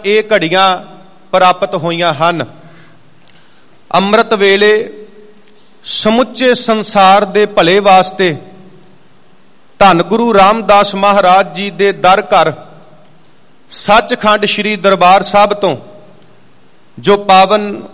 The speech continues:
ਮੁਖ ਵਾਕ ਬਖਸ਼ਿਸ਼ ਹੋਇਆ ਹੈ, ਜਿਸ ਦਾ ਪਾਠ ਆਪਾਂ ਸਾਰਿਆਂ ਨੇ ਹੁਣੇ-ਹੁਣੇ ਭਾਈ ਸਾਹਿਬ ਹੋਣਾ ਦੀ ਰਸਨਾ ਤੋਂ ਬੜੇ ਪਿਆਰ ਦੇ ਨਾਲ ਸਰਵਣ ਕੀਤਾ ਹੈ।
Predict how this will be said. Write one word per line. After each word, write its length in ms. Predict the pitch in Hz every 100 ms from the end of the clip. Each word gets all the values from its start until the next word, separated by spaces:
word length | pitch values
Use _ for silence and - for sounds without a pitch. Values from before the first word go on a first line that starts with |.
| - - - - - -
ਮੁਖ 320 | 139 208 240
ਵਾਕ 380 | 220 190 196 208
ਬਖਸ਼ਿਸ਼ 480 | 180 196 190 233 -
ਹੋਇਆ 340 | 214 160 180
ਹੈ, 260 | 202 165 - - - - - - - - - - -
ਜਿਸ 380 | 117 117 214 220
ਦਾ 180 | 185 226
ਪਾਠ 500 | 214 196 196 208 208 -
ਆਪਾਂ 340 | 190 190 202
ਸਾਰਿਆਂ 520 | 196 202 220 226 226
ਨੇ 140 | 208 196
ਹੁਣੇ-ਹੁਣੇ 680 | 160 226 269 202 208 202 143 - - - - - - - - -
ਭਾਈ 240 | 190 175
ਸਾਹਿਬ 240 | 180 233 233
ਹੋਣਾ 300 | 208 180 196
ਦੀ 180 | 208 196
ਰਸਨਾ 420 | 190 208 208 208
ਤੋਂ 200 | 208 190
ਬੜੇ 260 | 170 190
ਪਿਆਰ 400 | 190 196 180 190
ਦੇ 160 | 196 190
ਨਾਲ 260 | 185 180 175
ਸਰਵਣ 400 | - 180 180 180
ਕੀਤਾ 360 | 175 160 -
ਹੈ। 200 | 139 -